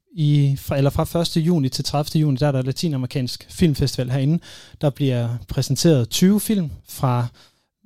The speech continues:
øh, hvad hedder det, stort set hele Latinamerika, fra Mexico i nord til Argentina og Chile i syd, med afstikkere til, øh, Bolivia, Brasilien, Peru, Venezuela, Colombia, Cuba, Den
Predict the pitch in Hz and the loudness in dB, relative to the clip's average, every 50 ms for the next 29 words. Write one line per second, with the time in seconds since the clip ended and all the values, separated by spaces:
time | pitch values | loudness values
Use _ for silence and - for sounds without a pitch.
0 | 208 143 127 123 117 110 110 107 131 120 110 135 127 113 - 113 113 117 120 113 | -4 0 2 2 2 2 0 0 2 4 4 4 4 2 0 -2 -2 -4 -6 -8
1 | - - - 175 156 - 156 120 160 175 180 165 147 - 190 175 156 139 135 123 | -10 -4 -4 -2 0 2 4 6 6 6 6 4 2 4 4 4 4 4 2 0
2 | 120 127 - 151 143 147 151 - - - - - 147 131 131 139 151 139 120 - | -2 -2 -2 0 0 0 0 0 -2 -4 -2 0 0 2 2 0 0 -2 -4 -4
3 | - 143 135 139 147 131 123 127 - - - 147 147 156 151 139 135 - 131 127 | -2 -2 -2 -2 -4 -6 -8 -8 -8 -6 -4 -2 0 0 0 -2 -4 -4 -4 -2
4 | 120 117 - - - - 143 147 151 147 135 127 - - 160 165 170 - - - | -2 -4 -4 -4 0 2 2 4 4 2 0 0 0 4 4 4 4 2 -2 -14
5 | - - - - - - 143 135 135 131 131 135 135 147 143 - - 143 123 123 | -18 -18 -18 -18 -10 -2 0 2 2 2 0 0 -2 -2 0 0 0 0 0 0
6 | 120 117 117 - - 143 135 127 123 117 113 113 113 110 107 - - 135 151 170 | -4 -4 -4 -2 0 0 2 2 0 0 -2 -4 -6 -8 -8 -2 2 4 4 4
7 | 156 135 139 131 123 131 120 - - 160 147 123 127 123 - - 131 123 135 135 | 4 4 2 0 0 -2 -4 0 2 2 2 2 0 -4 -2 -2 0 2 2 2
8 | 131 135 135 127 131 127 123 - - 131 127 127 139 143 135 131 - - 135 139 | 2 -2 -2 -2 -2 -2 -4 -4 -2 -2 0 2 2 0 0 0 0 0 0 0
9 | 139 127 131 127 123 - - 170 180 165 180 156 143 - 143 131 120 | 0 0 -2 -4 -4 -4 -2 -4 -2 0 0 0 0 0 -2 -4 -4